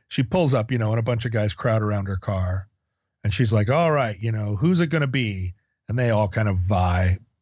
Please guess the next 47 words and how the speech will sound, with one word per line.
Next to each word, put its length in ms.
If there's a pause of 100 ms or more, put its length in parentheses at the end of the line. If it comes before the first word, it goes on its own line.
for 140
the 180 (200)
job. 380
And 160
she 220 (220)
picks 200
a 60
couple 300
of 80
them, 140
and 100
she's 180
like, 180
"All 160
right, 200
stand 260
up 100
against 300
the 100
car." 440 (420)
And 100
she 140
takes 380
their 120
picture. 640 (1300)
And 100
she 100
says, 220
"Now 160
I'm 120
texting 440
this 120
picture 340
to 60
my 140
son, 540 (1040)
so 500 (300)
he 120
knows 280
who 80
you 200
are, 220
so 200
you'd 200
better 220
behave 340
yourselves." 720